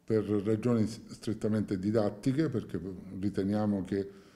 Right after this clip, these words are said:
è giusto che il registro delle lezioni sia unico, perché c'è differenza fra la D D I e la lezione in presenza,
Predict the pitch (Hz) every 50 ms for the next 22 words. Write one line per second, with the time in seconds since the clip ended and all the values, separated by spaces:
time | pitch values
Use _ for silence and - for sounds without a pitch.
0 | - - _ _ _ _ - - 110 101 95 113 120 113 117 - 123 107 95 101
1 | 101 101 101 101 - - 117 110 104 104 101 101 101 98 98 98 95 - 104 98
2 | 90 92 117 120 113 117 117 - - 113 113 110 107 104 104 101 101 101 98 98
3 | 95 - - - - - - _ _ - 113 110 107 107 104 104 101 - - -
4 | 131 110 110 101 - - 120 110 104 107 117 110 101 98 101 101 - 135 139 160
5 | 139 - - - - - - - _ - - - - 104 - - - - - -
6 | 113 92 104 98 - - 101 92 113 131 131 120 95 - 101 90 - 107 95 95
7 | 95 87 87 98 92 92 95 98 101 113 120 120 117 104 95 92 90 90 87 87
8 | 87 85 87 90 90 - - 104 95 90 90 85 - 82 85 80 - - 82 78
9 | 80 80 - - 123